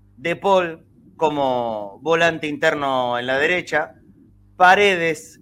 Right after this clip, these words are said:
y Enzo Fernández repartiéndose la mitad de la cancha. Uno imagina que Enzo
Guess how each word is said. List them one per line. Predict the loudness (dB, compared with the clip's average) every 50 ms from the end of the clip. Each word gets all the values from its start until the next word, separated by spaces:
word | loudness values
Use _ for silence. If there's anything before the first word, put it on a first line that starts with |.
| -16
y | -12 -8 -4 -4 -2
Enzo | -4 -4 -6 -8 -6
Fernández | -4 -4 -2 -2 0 0 -2 -2 -4 -6 -8 -8 -8 -12 -18 -20 _ _ -20 -20 -20 -16 -6
repartiéndose | -4 -2 -2 0 -2 -4 -4 -6 -6 -6 -6 -6 -4 -4 -2
la | 0 -2
mitad | -2 -2 -2 -2
de | -2 0
la | 0 0
cancha. | 0 0 0 -2 -4 -4 -4 -4 -6 -6
Uno | -6 -4 -4 -4 -4 -6
imagina | -6 -6 -6 -6 -6 -6 -6 -4 -4 -4
que | -4 -4 -4 -4
Enzo | -6 -6 -8 -8 -8 -8 -8 -12